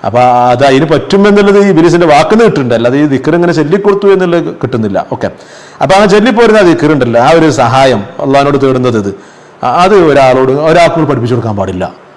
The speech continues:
"നിങ്ങൾ ചൊല്ലുന്നുണ്ട്, വേറെ ആർക്കും പഠിപ്പിച്ചു കൊടുക്കരുത്" എന്ന് പറഞ്ഞു. അപ്പോ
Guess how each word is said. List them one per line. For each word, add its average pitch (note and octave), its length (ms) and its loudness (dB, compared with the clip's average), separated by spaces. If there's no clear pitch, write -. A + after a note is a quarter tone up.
"നിങ്ങൾ C#3 160 0
ചൊല്ലുന്നുണ്ട്, A3 500 2
വേറെ D#3+ 180 2
ആർക്കും D3+ 160 -2
പഠിപ്പിച്ചു C3 300 -2
കൊടുക്കരുത്" A#2+ 520 -2
എന്ന് A#2 300 -2
പറഞ്ഞു. F2 320 -6
അപ്പോ G3+ 340 -6